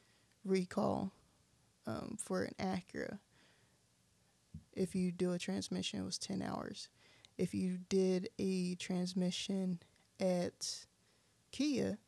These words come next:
it paid you three hours. Um, I do believe that Acura probably had a little bit bigger of an engine, um, or of a transmission, but still, there shouldn't have been a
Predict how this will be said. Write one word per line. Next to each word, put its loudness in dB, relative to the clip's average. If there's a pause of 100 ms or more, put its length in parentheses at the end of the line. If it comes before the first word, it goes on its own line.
(360)
it 0
paid 2
you -10
three 2
hours. -4 (1700)
Um, 0 (360)
I -2
do 4
believe 0
that 0 (200)
Acura 0
probably 0
had 0
a -6
little 0
bit -2
bigger 2
of -6
an -4 (260)
engine, 2 (1200)
um, 4
or 2
of -2
a -6
transmission, 0 (200)
but -2
still, 0 (540)
there 4
shouldn't 2
have 2
been 2
a -2